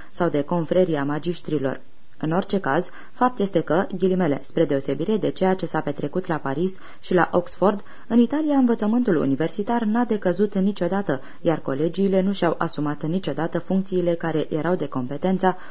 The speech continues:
universității. Închid ghilimele, în paranteză, C mare punct, H mare punct, Rașdal, se scrie R A S H D A L L,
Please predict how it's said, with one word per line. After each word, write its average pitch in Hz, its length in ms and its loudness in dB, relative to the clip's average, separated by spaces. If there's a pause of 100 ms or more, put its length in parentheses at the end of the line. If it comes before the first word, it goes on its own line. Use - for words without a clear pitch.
(140)
universității. 170 840 -2 (300)
Închid 170 260 -2
ghilimele, 165 440 -2 (200)
în 214 140 0
paranteză, 180 540 0 (280)
C - 60 -8
mare 160 280 4
punct, 190 280 0
H - 300 -2
mare 135 160 -2
punct, 190 360 0
Rașdal, 160 600 -2 (160)
se - 120 -4
scrie 165 300 0
R 160 120 2
A 143 120 0
S 190 160 -2
H 190 100 -4 (360)
D 190 240 2
A 175 160 2
L 170 80 2
L, 151 220 0